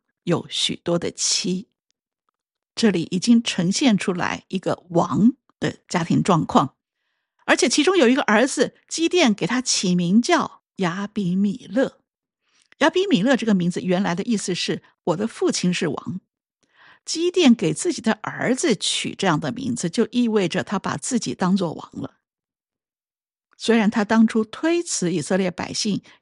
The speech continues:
要求他来管理，可是我们可以看到他的内心深处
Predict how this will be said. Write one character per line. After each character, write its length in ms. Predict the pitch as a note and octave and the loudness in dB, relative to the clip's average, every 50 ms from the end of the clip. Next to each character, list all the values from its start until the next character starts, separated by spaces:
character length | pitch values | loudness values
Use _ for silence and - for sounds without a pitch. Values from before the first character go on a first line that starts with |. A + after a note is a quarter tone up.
| _ | _
要 140 | - G#3 G#3+ | 0 0 2
求 160 | G#3+ - C#3+ | 2 0 -2
他 200 | A#2+ - - F#3+ | -2 -4 -4 -4
来 120 | F#3+ - D3+ | -4 -4 -6
管 340 | - - - - - - G3 | -6 -6 -6 -2 0 0 0
理， 200 | G3+ C#3 - _ _ _ _ _ _ _ _ _ _ _ _ _ _ _ _ _ _ _ _ | 0 -2 -6 _ _ _ _ _ _ _ _ _ _ _ _ _ _ _ _ _ _ _ _
可 140 | - - A3+ | -8 -4 -2
是 220 | - - - E4+ | -2 0 2 2
我 120 | C#4+ G#3+ F3 | 2 2 2
们 120 | E3+ F3+ | 2 0
可 120 | - - D4+ | 0 0 -2
以 60 | A#3 | -2
看 240 | - - C#4 A#3+ A3 | 0 4 4 6 6
到 320 | B3 A3+ F#3+ - - _ _ _ _ _ _ | 6 4 0 -2 -4 _ _ _ _ _ _
他 140 | - - C4 | -10 -8 -4
的 160 | C4 C4+ A#3 | 0 4 6
内 180 | A3+ C4 B3+ G3 | 6 6 6 4
心 220 | - - A3 A3 | 4 2 2 2
深 300 | A3 - - A3 A3 A3+ | 2 2 2 2 2 2
处 320 | - - B3+ G3+ C#3+ - | 2 0 -2 -4 -4 -6